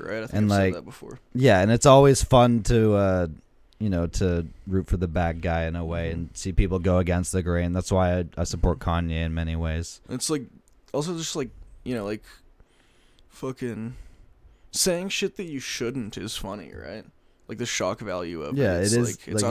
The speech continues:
Speaker 1: unexpected,
Speaker 2: he's
Speaker 1: so
Speaker 2: an,
Speaker 1: it's funny.
Speaker 2: he is funny as hell.
Speaker 1: But, like,
Speaker 2: And he knows what he's doing.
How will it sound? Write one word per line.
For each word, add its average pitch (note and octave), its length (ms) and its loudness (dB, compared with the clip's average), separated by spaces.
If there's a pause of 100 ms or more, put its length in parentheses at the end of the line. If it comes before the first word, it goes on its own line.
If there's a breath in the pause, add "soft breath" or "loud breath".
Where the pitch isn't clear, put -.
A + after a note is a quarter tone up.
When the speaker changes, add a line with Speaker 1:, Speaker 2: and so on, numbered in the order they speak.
Speaker 1:
unexpected, A2 460 -2
Speaker 2:
he's A#2+ 180 2
Speaker 1:
so A2+ 80 2
Speaker 2:
an, A2+ 80 2
Speaker 1:
it's A2+ 100 -2
funny. G#2+ 400 -12
Speaker 2:
he G#2 160 -2
is A2+ 140 -2
funny G#2 340 0
as G2 200 -2
hell. E2+ 300 -4 (340 soft breath)
Speaker 1:
But, C3 160 0
like, A2+ 280 -2
Speaker 2:
And F#2+ 80 -4
he F#2+ 80 0
knows F#2+ 260 2
what F#2+ 120 2
he's F2 100 0
doing. F2 400 0